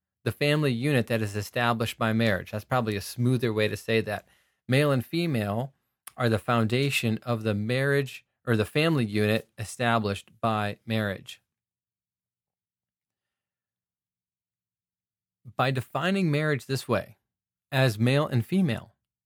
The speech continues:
who are equally reflecting the image of God, who have a unique functionality, and who have a purpose of companionship, God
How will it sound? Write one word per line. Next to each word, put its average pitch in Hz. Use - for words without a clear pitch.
who 156
are 131
equally 160
reflecting 139
the 123
image 135
of 104
God, 107
who 170
have 147
a 127
unique 139
functionality, 135
and 139
who 147
have 135
a 123
purpose 175
of 127
companionship, 120
God 120